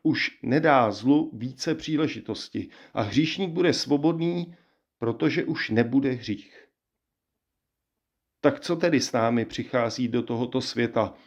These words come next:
Spravedlivý soud nebo Boží království? S Ježíšem přicházelo Boží království. A ještě jednu věc bych chtěl dodat.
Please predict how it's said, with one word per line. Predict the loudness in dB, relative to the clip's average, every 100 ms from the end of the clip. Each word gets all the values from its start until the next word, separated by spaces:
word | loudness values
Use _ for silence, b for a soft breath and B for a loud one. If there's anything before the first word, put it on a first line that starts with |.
| B B
Spravedlivý | -12 -2 2 2 0 -2 -4
soud | -4 2 2 0 -4
nebo | 0 0 0 -4
Boží | -2 -2 -2 -4
království? | -4 -4 -4 -8 -10 -14 -14 -16 -18 _ _ _ _ _ _
S | -2
Ježíšem | 0 0 0 0 0 0
přicházelo | -4 0 2 2 0 0
Boží | 0 -2 -4 -6
království. | -2 -2 -2 -8 -12 -20 -20 _ _ _ _ _ _ _ _ _ _ _ _ _ _ -20 B B
A |
ještě | 2 2 2
jednu | 2 4 2 2
věc | 2 0
bych | -4 -6 -4
chtěl | 0 0
dodat. | 0 -2 -6 -12